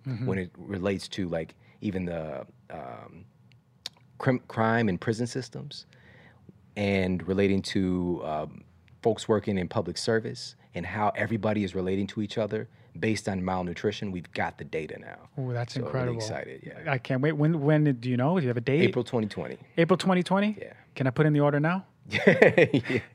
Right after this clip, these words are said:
Speaker 1: I want that book,
Speaker 2: Yeah.
Speaker 1: man. Uh, I'm gonna read it. So, and I want you all to read it. Um, so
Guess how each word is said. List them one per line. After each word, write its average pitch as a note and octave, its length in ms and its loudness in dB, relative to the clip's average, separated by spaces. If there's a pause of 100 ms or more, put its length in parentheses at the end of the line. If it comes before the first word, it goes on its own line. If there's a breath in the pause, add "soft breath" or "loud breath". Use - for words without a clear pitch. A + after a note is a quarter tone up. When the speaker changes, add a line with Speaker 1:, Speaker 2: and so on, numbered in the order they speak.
(140)
Speaker 1:
I C#3 120 4
want E3 160 8
that D3 180 6
book, D#3+ 160 6
Speaker 2:
Yeah. - 60 -4
Speaker 1:
man. A#2+ 260 0 (380 loud breath)
Uh, C3+ 280 6
I'm D3 160 2
gonna D3 200 4
read D3 180 4
it. B2 180 -2
So, D3 540 4
and C#3 100 0
I C3+ 40 4
want C3 180 2
you B2+ 100 0
all C3 100 2
to - 120 -12
read G#2 160 -8
it. A2 100 -16 (460 loud breath)
Um, D3 380 6
so F#3 280 -2